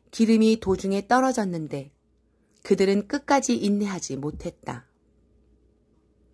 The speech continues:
휴거가 그들의 예상보다 늦었고 포기한 이들도 있었을 것이다. 빌라델비아 교회도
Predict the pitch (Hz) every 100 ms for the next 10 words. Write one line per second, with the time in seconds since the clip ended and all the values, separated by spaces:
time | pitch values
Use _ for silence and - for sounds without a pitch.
0 | _ _ _ _ _ _ - 262 202 190
1 | 185 - 208 190 185 151 165 165 196 175
2 | 151 143 135 - 175 180 175 - - 139
3 | - _ _ - 311 262 247 165 139 165
4 | 160 156 - 98 - 165 - 165 - -
5 | 131 - - 135 - _ _ _ _ _
6 | _ _ _ _ _ _ _ _ _ _
7 | _ _ _ _ _ _ _ - 240 240
8 | 226 220 214 214 208 175 - 196 180 170
9 | 165 170